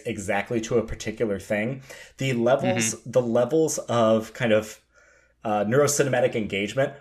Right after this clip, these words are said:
Speaker 1: matched Hitchcock's, 'cause they ran, they ran it with Hitchcock. The worst score, by the way, Curb Your Enthusiasm, uh, <laughs> which, which makes a lot of sense, because that show in and of itself is, is, um, you know, improvisational. But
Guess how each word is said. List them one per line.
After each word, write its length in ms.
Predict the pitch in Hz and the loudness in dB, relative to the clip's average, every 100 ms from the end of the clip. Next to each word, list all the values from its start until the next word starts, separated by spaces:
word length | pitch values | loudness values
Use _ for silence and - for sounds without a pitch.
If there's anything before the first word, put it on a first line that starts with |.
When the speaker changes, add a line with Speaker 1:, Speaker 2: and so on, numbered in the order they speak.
| - | -6
Speaker 1:
matched 420 | 104 110 110 - | -2 -2 -2 -6
Hitchcock's, 840 | - 120 113 - 165 190 - - - _ _ _ _ _ _ _ - | -2 -2 -2 -2 -2 -4 -8 -12 -14 _ _ _ _ _ _ _ -2
'cause 160 | 131 | 0
they 120 | 127 117 | 4 4
ran, 340 | 117 117 117 | 4 2 2
they 80 | 117 | 2
ran 120 | 113 120 | 4 0
it 40 | |
with 120 | 107 | -2
Hitchcock. 440 | 123 - 139 147 - - | -2 0 0 0 -4 -6
The 100 | 123 | 2
worst 260 | 113 127 - | 6 6 6
score, 220 | - 151 | 6 6
by 140 | 147 147 | 6 4
the 80 | |
way, 280 | 147 151 160 - | 6 6 4 -2
Curb 220 | 131 110 | 2 4
Your 80 | 110 | 2
Enthusiasm, 680 | 95 110 98 82 73 69 - _ - - - - | 2 -2 -2 -4 -6 -12 -20 _ -20 -20 -16 0
uh, 560 | 113 110 160 - - - | 6 8 8 8 8 8
<laughs> 80 | |
which, 280 | 175 214 - 440 - 453 | 6 6 6 4 6 6
which 180 | - | 8
makes 200 | - - - | 6 6 6
a 80 | |
lot 180 | 113 113 | 6 4
of 80 | 107 | 2
sense, 280 | - 98 90 | 2 2 2
because 200 | 120 113 | -2 4
that 160 | 113 - | 4 6
show 180 | 120 104 | 6 6
in 100 | 101 | 4
and 160 | 98 | 0
of 100 | 101 | -2
itself 380 | 98 - 107 95 | -4 0 0 0
is, 260 | 92 85 - | -4 -6 -6
is, 380 | 98 90 - - - - - - | -8 -8 -10 -12 -20 -20 -18 -12
um, 460 | 92 85 80 82 - - - - | -10 -10 -10 -12 -14 -18 -20 -10
you 100 | 113 | -6
know, 100 | 90 | -6
improvisational. 840 | 120 107 113 95 92 101 - 87 82 | -6 0 0 0 0 -2 -4 -8 0
But 200 | 117 | 0